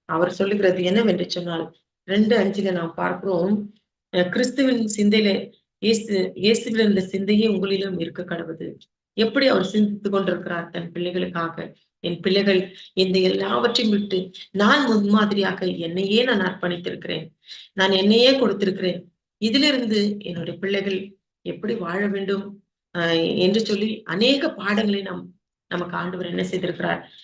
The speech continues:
இந்த நாளில நமக்கு அநேக காரியங்களை குறித்து நம்மிடத்துல வெளிப்பட்டிருக்கிறார்.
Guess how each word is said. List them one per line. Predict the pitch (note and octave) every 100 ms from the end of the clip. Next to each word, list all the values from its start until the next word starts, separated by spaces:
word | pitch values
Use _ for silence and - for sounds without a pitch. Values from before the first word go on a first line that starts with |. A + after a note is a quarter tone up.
| _
இந்த | G3 F#3+
நாளில | F3+ F3+ F#3+ F#3
நமக்கு | F#3 E3+ E3+ F3
அநேக | E3+ F#3 G3 G3+
காரியங்களை | F#3 F3+ G#3+ G3+ F3+
குறித்து | F3 F3 F3
நம்மிடத்துல | E3+ E3+ E3+ E3
வெளிப்பட்டிருக்கிறார். | E3 E3 E3 - - E3+